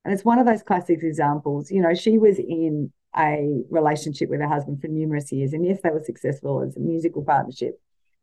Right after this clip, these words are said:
but he was addicted to drugs and there was a lot of domestic violence. And, you know, she could have spent the rest of her life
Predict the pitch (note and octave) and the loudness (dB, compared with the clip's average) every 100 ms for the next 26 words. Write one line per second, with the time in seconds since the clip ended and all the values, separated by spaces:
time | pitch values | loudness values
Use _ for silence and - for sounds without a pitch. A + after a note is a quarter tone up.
0 | - G#3 G3+ A3 A3 G#3+ F#3+ A#3 A3+ F#3+ | 4 4 8 8 8 6 6 6 6 0
1 | E3+ D3 C#3+ C#3+ C#3 - _ E3+ E3 D#3 | 0 -2 0 0 -4 -10 _ -2 0 0
2 | D3+ - - F3 E3+ E3+ F3 D#3+ D#3+ E3+ | -4 -8 -4 4 6 6 4 2 4 4
3 | E3 - C3 D3 D3+ D3 C#3 C3+ C#3 C#3 | 4 0 -10 -4 -4 -4 -4 -6 -2 0
4 | C3+ - - - - _ _ _ _ _ | 0 -4 -8 -16 -20 _ _ _ _ _
5 | _ _ F3+ F3+ F3 E3+ - _ _ _ | _ _ 2 4 4 0 -4 _ _ _
6 | _ _ - G#3+ F#3 F3+ A#3 A#3 A3+ - | _ _ 0 4 4 4 2 6 4 4
7 | G3+ F3+ E3+ E3 E3+ F3+ F3 G3+ D3+ C#3+ | -2 0 2 2 2 0 -4 0 0 2
8 | C#3+ C#3+ C#3 | 2 2 0